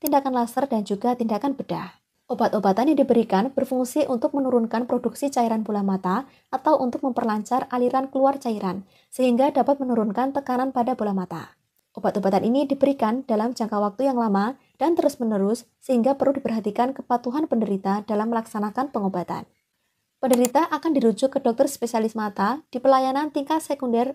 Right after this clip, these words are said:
atau tersier jika tekanan bola mata tetap di atas dua puluh satu mmHg.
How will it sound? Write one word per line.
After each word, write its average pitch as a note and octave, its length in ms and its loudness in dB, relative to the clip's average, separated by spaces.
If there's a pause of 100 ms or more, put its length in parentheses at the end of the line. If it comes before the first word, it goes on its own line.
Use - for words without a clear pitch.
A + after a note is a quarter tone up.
atau C#4+ 240 -2
tersier A3+ 560 -2 (160)
jika D#4 300 -2
tekanan C4+ 340 -2
bola A3+ 160 0
mata A3 320 -2
tetap C4+ 320 -4
di A3 80 -4
atas A#3+ 320 -4
dua A3+ 240 -2
puluh A#3+ 160 0
satu B3 320 0
mmHg. A3+ 800 -6